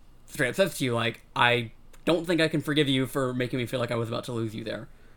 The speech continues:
And, um, and then, you know, Wicked Eyes and Wicked Hearts, that's some stuff there. And, you know, it's just, it feels very seeded throughout the game, even if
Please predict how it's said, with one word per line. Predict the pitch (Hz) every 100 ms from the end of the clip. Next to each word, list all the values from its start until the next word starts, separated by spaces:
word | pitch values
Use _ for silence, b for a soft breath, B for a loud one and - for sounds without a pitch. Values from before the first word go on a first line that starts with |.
| b
And, | 113 113
um, | 110 107 101 - - - - - - - - - -
and | 131
then, |
you | 123
know, | 117
Wicked | 117 123
Eyes | 110
and |
Wicked | 113 117
Hearts, | 147 147 123
that's | -
some | -
stuff | - -
there. | 160 156 147 B B -
And, | 190
you |
know, | 208
it's | 208
just, | 247 - - - -
it | 208
feels | - 240 226
very | 156 156 160 156 143 - - - - - - - - - - - - - - B B -
seeded | - 175 156
throughout | 139 135 127
the |
game, | 120 120
even | 113 120
if | 120 117 -